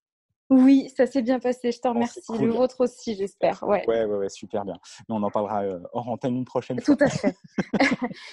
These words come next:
Speaker 1: Mais en tout cas,
Speaker 2: Voilà.
Speaker 1: merci beaucoup pour cette invitation. Ça m'a beaucoup touchée. Et puis, je suis, bah, je suis ravie aussi du nouveau, euh, voilà, de cette nouvelle, euh, direction que t'as amenée à son, à ton podcast.
Speaker 2: Bah, écoute, avec plaisir. Moi, c'était un vrai plaisir de te recevoir parce que c'est facile de faire une interview avec toi.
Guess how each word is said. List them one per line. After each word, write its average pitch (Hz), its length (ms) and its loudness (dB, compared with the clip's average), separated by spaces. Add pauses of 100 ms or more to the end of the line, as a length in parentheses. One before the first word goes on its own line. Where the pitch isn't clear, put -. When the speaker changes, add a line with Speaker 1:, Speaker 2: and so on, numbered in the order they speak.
(180)
Speaker 1:
Mais 240 60 6
en 240 60 6
tout 294 140 0
cas, 320 140 2
Speaker 2:
Voilà. 302 140 2
Speaker 1:
merci 254 200 -8
beaucoup 254 300 -10
pour 254 140 -8
cette 240 180 -10
invitation. 233 480 -10
Ça 262 100 -12
m'a 180 120 -12
beaucoup 233 260 -14
touchée. 262 560 -4
Et 240 60 -4
puis, 220 140 -10
je 214 60 -8
suis, 202 360 -4
bah, 196 100 -2
je 196 60 -6
suis 214 100 -2
ravie 262 320 -2
aussi 262 260 -8
du 226 140 -12
nouveau, 226 360 -4
euh, 202 120 0
voilà, 190 280 -2
de 190 60 -14
cette 196 300 -14
nouvelle, 226 420 -4
euh, 214 120 -2
direction 233 500 -10
que - 60 -16
t'as 233 100 -4
amenée 214 240 -10
à 226 40 -8
son, 226 200 -16 (260)
à 190 80 -6
ton 208 160 -18
podcast. 220 400 -10 (280)
Speaker 2:
Bah, 131 140 -4
écoute, - 320 -8 (120)
avec 143 320 -4
plaisir. 143 420 -6
Moi, 139 140 -2
c'était - 260 -10
un 127 120 -2
vrai 139 180 -6
plaisir 151 320 -8
de 135 80 -8
te - 100 -14
recevoir 135 340 -4
parce - 120 -20
que 123 100 -14
c'est - 160 -12
facile - 280 -10
de 147 80 -10
faire 139 180 -8
une 135 80 -6
interview 131 340 -4
avec 117 160 -4
toi. - 180 -10